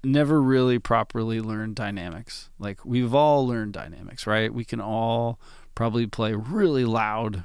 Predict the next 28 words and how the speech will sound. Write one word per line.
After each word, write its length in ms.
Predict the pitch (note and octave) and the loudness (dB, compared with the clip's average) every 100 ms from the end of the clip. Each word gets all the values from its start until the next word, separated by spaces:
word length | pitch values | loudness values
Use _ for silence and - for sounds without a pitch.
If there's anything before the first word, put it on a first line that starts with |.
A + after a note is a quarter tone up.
| - | -10
right? 380 | A#2+ A2 A2+ A2 | -4 -4 -4 -6
Like, 220 | A2 G#2 | -10 -6
just 360 | - G#2+ - - | -6 -6 -8 -4
blow 220 | B2 B2 | -2 0
the 120 | A2+ | 0
roof 320 | A#2 B2 A2 | -2 -4 -2
off 200 | A2+ A2 | -2 -2
of 160 | B2 G#2+ | -6 -10
a 60 | |
place 440 | G#2 A#2 A#2 A2+ - | -8 -4 -4 -4 -6
or 220 | A2 A2+ - - - - - - | -8 -12 -16 -20 -20 -20 -20 -10
make 160 | B2+ A2+ | -8 -6
a 40 | |
stadium 500 | - A#2 A#2 A#2+ A2+ | -6 -2 -2 -2 -2
shake, 440 | G2+ A2+ A2+ - - - - - - - - - | -2 -2 -2 -6 -18 -18 -18 -20 -20 -20 -20 -16
uh, 480 | - A2+ A#2 A2+ A2+ - | -6 -2 0 2 0 -2
and 180 | A#2 G#2+ | -8 -6
play 260 | A2+ A2+ G#2+ - - - - - - | -4 -4 -6 -20 -20 -20 -20 -20 -20
quietest 680 | - - B2 B2 A2+ G#2 - | -18 -6 0 0 2 -2 -2
ghost 300 | A2 G#2 G2+ | -2 -2 -6
notes 240 | G2 - | -8 -8
ever, 400 | E2+ D#2 E2 B2 - | -12 -12 -14 -16 -10
right? 280 | A2 G#2+ A#2+ - - - - - - | -8 -6 -8 -14 -20 -20 -20 -20 -10
But 160 | - - | -10 -6
everything 540 | C3+ D#3+ E3+ E3+ D#3 | -2 -2 0 0 0
in 220 | B2+ C3 | 0 0
between 480 | C3 - - A2+ A2 | 0 -2 -4 -2 -2
that, 380 | A#2 B2+ C#3 | 0 0 -2